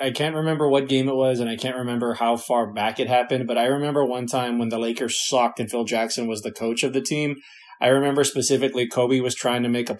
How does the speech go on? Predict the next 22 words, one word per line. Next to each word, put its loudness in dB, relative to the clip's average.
point, -2
uh, 2
to -2
Phil 0
Jackson, -2
and 0
he 0
purposely 2
did 0
not 0
attempt -4
a 0
single -2
shot 0
in -6
the -4
entire -2
first -4
half 0
of -6
the -2
game. -2